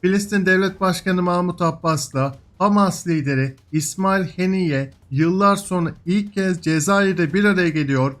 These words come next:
Cezayir Devlet Televizyonu, Cezayir Cumhurbaşkanı Abdülmecit Tebboun'un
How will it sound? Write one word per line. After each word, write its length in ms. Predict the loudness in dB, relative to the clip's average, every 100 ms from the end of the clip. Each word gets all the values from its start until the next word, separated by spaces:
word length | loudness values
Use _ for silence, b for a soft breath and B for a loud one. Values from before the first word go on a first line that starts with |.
| -20 _
Cezayir 500 | -2 0 2 2 2
Devlet 360 | 0 0 0 -2
Televizyonu, 680 | -4 -2 -2 -4 -4 -2 -2
Cezayir 520 | 0 0 2 2 0
Cumhurbaşkanı 720 | -2 -2 0 0 -2 -4 -2
Abdülmecit 680 | -2 -2 -4 -2 -4 -6 -6
Tebboun'un 440 | -4 -4 -4 -6